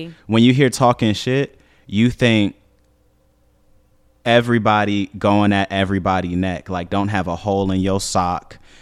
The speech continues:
Speaker 2: Don't have, like,
Speaker 1: Yeah.
Speaker 2: when you hear talking shit, you think of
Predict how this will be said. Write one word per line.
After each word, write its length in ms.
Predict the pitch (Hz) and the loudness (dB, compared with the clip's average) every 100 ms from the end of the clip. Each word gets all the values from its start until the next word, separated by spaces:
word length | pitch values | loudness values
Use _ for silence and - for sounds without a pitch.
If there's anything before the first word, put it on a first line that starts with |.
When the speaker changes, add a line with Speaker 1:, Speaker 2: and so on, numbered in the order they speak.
| - - | -20 -4
Speaker 2:
Don't 280 | 107 104 101 | -2 -2 -2
have, 460 | 107 101 98 92 | -2 -2 -4 -4
like, 340 | 110 101 98 - - _ _ _ _ _ _ _ _ | -4 -2 -4 -10 -20 _ _ _ _ _ _ _ _
Speaker 1:
Yeah. 580 | 202 190 196 185 175 165 | -18 -12 -8 -4 -2 6
Speaker 2:
when 140 | 143 156 | 8 10
you 100 | 202 | 10
hear 200 | 190 185 | 8 4
talking 420 | 147 139 151 139 | 4 2 4 2
shit, 220 | - 139 | 2 0
you 160 | 107 135 | 2 0
think 260 | - 117 107 | 0 -2 0
of 220 | 98 | -2